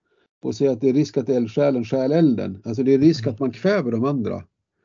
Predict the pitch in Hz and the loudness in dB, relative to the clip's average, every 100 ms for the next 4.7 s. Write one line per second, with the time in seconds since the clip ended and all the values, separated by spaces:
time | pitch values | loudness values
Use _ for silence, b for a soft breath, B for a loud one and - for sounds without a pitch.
0 | _ _ _ _ - 135 117 135 170 147 | _ _ _ _ -4 -2 2 2 4 4
1 | 147 127 120 117 110 107 117 131 151 - | 2 0 -2 -4 -6 -2 0 2 0 0
2 | 113 120 113 113 110 135 123 113 107 110 | -2 -2 -2 -4 -2 -2 0 -2 -4 -10
3 | - 123 120 117 113 117 117 107 107 104 | -4 -2 2 0 -2 -4 -2 0 0 -2
4 | 104 107 107 98 107 104 | -4 -2 -2 -2 -4 -4